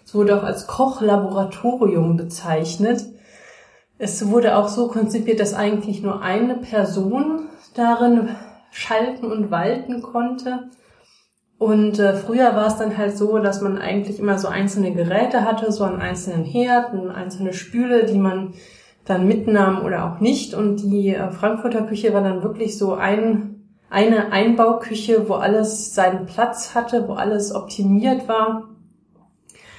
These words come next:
Zum Beispiel, ähm, jetzt muss ich noch mal gucken, weil das konnte ich mir nicht alles merken, ich habe es mir notiert. Die Arbeitsplatte war direkt vorm Fenster üblicherweise, um dann eben das natürliche Licht zu haben.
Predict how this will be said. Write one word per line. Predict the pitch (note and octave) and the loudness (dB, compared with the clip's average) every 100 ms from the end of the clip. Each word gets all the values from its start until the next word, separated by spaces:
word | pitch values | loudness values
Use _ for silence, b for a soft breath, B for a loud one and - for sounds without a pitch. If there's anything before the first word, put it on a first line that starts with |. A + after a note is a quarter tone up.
| B | B
Zum | - G3+ F#3+ | -2 2 4
Beispiel, | F3+ G#3+ G#3+ - G3+ G3+ F#3 - F3+ | 4 2 0 -2 2 4 4 -2 -4
ähm, | F3+ F3 E3+ E3+ E3+ E3+ - - - | -6 -2 2 2 2 0 -4 -14 -14
jetzt | G3 | -10
muss | F#3+ E3+ | -8 -6
ich | |
noch | E3+ E3+ | -6 -4
mal | D#3+ | -6
gucken, | - A#3 - C#4 C#4+ C#4 G3 | -6 -8 -2 2 2 2 -2
weil | F3 | -4
das | F3 - | -4 -6
konnte | G3+ F#3+ | -2 -2
ich | - | -2
mir | F#3+ | -8
nicht | E3 - | -8 -8
alles | F3 F#3+ | -8 -8
merken, | F#3 G#3+ G#3 | -6 -6 -6
ich | G3 | -8
habe | - | -8
es | - | -8
mir | F3 | -4
notiert. | E3 E3+ - B3 C4+ - - B B B B B - | -4 -4 -4 -4 -4 -6 -12 B B B B B -6
Die | - | -2
Arbeitsplatte | F#3+ A#3+ A#3 A3+ A3 G3+ | 2 2 4 2 4 4
war | F#3+ | 4
direkt | F#3 F#3 | 2 -2
vorm | - F3 | -2 -2
Fenster | E3 G3+ C4 - B3+ C4 | 0 -2 -2 0 -2 -2
üblicherweise, | C4+ C4+ C#4 B3+ C4 C4+ - A3+ | -6 -6 -2 0 0 0 0 0
um | G#3+ G3 | 0 0
dann | F#3 E3+ | 0 -2
eben | F3+ F3+ F3 | -4 -4 -4
das | E3+ E3+ | -4 -4
natürliche | F3+ E3+ F3+ E3+ F3 | -6 -4 -2 -2 -4
Licht | G3 - - | -4 -6 -8
zu | - A#3+ | -4 0
haben. | A#3+ A#3+ B3 - | 2 4 2 -4